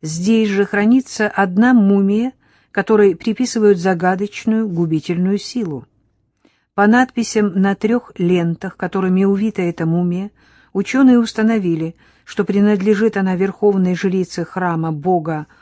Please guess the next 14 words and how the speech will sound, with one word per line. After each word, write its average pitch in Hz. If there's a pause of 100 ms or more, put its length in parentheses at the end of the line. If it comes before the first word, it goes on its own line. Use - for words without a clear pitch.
(120)
Амона-Ра 175 (1160)
в -
Стовратных 185
Фивах. 131 (380)
Время 202
ее 196
жизни 185
относится 208 (380)
к -
четырнадцатому 220
веку 190
до 170
нашей 160
эры. 127